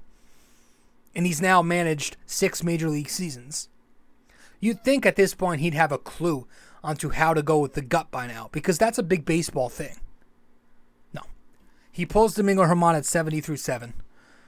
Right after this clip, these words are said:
and he gives the Cubs a little bit of hope. And so that's what happened. And I'm not trying to excuse guys like Gleyber Torres. I am sick of Gleyber Torres.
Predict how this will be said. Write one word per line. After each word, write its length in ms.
and 140
he 80
gives 200
the 80
Cubs 260
a 40
little 160
bit 160
of 60
hope. 200
And 140
so 100
that's 220
what 80
happened. 400
And 80
I'm 80
not 160
trying 180
to 80
excuse 760
guys 260
like 160
Gleyber 260
Torres. 360
I 100
am 120
sick 360
of 80
Gleyber 260
Torres. 520